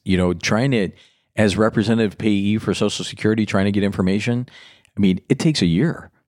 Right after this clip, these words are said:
I mean, it's not, you, I can't even go down to the local office. They're not even open. You know, you, you can't, there are no walk-ins. So, you know, that is so important. And then, you know, here's the one thing. I, you know, I don't know if it's so much for,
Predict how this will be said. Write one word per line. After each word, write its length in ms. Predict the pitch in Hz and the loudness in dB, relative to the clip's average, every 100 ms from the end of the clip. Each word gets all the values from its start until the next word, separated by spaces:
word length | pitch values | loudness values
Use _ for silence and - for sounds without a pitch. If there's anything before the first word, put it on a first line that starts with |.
| _ - | _ 0
I 40 | |
mean, 160 | 107 107 | 2 2
it's 200 | 104 113 | 0 0
not, 380 | 120 131 123 104 | 0 0 -2 -6
you, 140 | 104 - - - | -4 -2 -2 -2
I 80 | 156 | -2
can't 200 | - 143 | 0 0
even 160 | 113 107 | 2 0
go 100 | 101 | 0
down 180 | 104 | 0
to 60 | 104 | 2
the 40 | 98 | 0
local 240 | 95 92 | 0 0
office. 300 | 120 175 90 | -2 -4 -6
They're 160 | 90 110 | -2 0
not 180 | 117 | 0
even 200 | 107 95 | 0 0
open. 340 | 110 - - _ _ | -2 -4 -10 _ _
You 80 | 92 | 0
know, 100 | 92 | 2
you, 320 | 92 98 90 - | 2 0 -4 -4
you 180 | 95 90 | -4 -2
can't, 400 | - 120 104 95 | 0 0 0 0
there 220 | 101 - | 0 2
are 160 | 101 | 0
no 120 | 101 98 | 2 0
walk-ins. 600 | 92 92 - 78 73 - | 0 -2 -4 -12 -10 -2
So, 400 | 90 87 87 - _ _ _ - | 0 2 0 -4 _ _ _ 0
you 100 | 92 | 2
know, 220 | 87 90 | 4 2
that 280 | 98 104 104 | 0 0 0
is 120 | - | 0
so 160 | 98 | 0
important. 440 | 90 - 95 82 101 | 0 -2 -4 -2 -2
And 120 | 113 | 0
then, 240 | 147 135 - _ _ _ | 0 -2 -8 _ _ _
you 60 | 165 | 0
know, 120 | 156 | 2
here's 280 | 175 294 - | 2 -2 -2
the 80 | 98 | 0
one 280 | 87 87 | 0 -2
thing. 260 | 82 82 76 | -2 -6 -4
I, 140 | - | -6
you 180 | 190 123 | -4 -2
know, 180 | 117 110 | 0 0
I 100 | 151 | 0
don't 220 | 180 131 92 | 0 0 0
know 300 | 92 92 90 | 0 2 2
if 100 | 92 | -2
it's 120 | - | -2
so 160 | 104 | 0
much 320 | 92 92 92 - | 2 0 -2 -2
for, 440 | 90 87 82 | 0 2 0